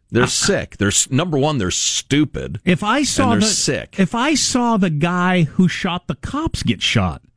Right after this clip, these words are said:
Speaker 2: I wouldn't be laughing.
Speaker 1: No, no, no. Meanwhile,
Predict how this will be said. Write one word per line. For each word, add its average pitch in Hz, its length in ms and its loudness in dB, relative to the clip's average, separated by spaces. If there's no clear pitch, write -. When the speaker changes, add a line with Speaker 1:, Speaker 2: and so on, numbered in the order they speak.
Speaker 2:
I 147 80 4
wouldn't 127 240 4
be 104 80 0
laughing. 127 580 -4
Speaker 1:
No, 92 360 -2
no, - 320 -4
no. - 220 -6
Meanwhile, 156 640 0